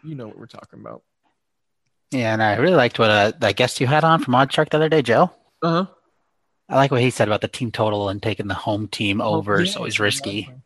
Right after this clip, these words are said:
Speaker 1: I've, uh, been taking that into, and I had a game on my card, and I actually,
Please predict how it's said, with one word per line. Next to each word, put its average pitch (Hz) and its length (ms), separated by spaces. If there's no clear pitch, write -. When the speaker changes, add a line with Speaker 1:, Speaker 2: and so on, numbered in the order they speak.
Speaker 1:
I've, 180 280
uh, 165 280
been 143 360
taking 156 340
that 151 180
into, 143 260
and 151 100
I 151 140
had 175 300
a 165 40
game 151 380
on 160 140
my 131 160
card, 143 580
and 139 140
I 127 120
actually, 143 360